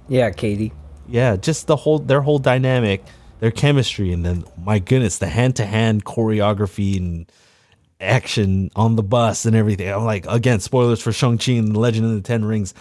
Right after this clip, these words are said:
Speaker 2: I didn't know it was gonna be that good. And obviously with us being both Asian, it already got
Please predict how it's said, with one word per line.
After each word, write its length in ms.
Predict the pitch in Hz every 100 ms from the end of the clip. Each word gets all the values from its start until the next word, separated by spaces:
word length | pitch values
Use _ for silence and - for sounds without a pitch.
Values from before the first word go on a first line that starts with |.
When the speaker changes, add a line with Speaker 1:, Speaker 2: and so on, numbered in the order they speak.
| - -
Speaker 2:
I 120 | 135 196
didn't 160 | 262
know 100 | 226
it 40 | 180
was 100 | 131
gonna 160 | 135
be 340 | 110 110 90 - _ _ _
that 680 | 85 87 85 104 123 101 98
good. 340 | 110 101 80 76 _ _ _ _ _
And 280 | 117 117 107
obviously 360 | - 127 135 143
with 260 | 117 117 120
us 200 | 123 -
being 400 | 110 127 117 104
both 260 | 110 113 -
Asian, 400 | 107 104 110 101 -
it 120 | 110
already 280 | 120 131 117
got 320 | 120 107 -